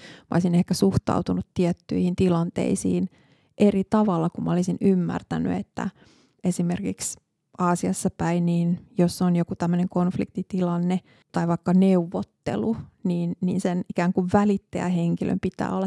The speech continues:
tämmöinen arvovaltainen henkilö, että kuka vaan ei voi mennä siihen. Niin kuin länsimaissa on huomattavasti tämmöinen, että pitää olla neutraalia,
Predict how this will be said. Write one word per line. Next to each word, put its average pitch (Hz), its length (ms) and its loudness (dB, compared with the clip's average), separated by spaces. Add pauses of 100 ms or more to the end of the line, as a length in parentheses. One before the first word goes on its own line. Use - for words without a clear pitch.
tämmöinen 185 340 -4
arvovaltainen 185 1000 -2
henkilö, 190 440 -2
että 190 100 -6
kuka 185 340 0
vaan 180 360 2
ei - 180 -4
voi 190 180 -4
mennä 208 280 -2
siihen. 208 440 -4
Niin 208 120 -4
kuin 196 140 -4
länsimaissa 185 600 -2
on 190 60 0
huomattavasti 202 540 -4
tämmöinen, 208 480 -4 (760)
että - 100 -12
pitää 175 220 0
olla 180 120 2
neutraalia, 185 1160 0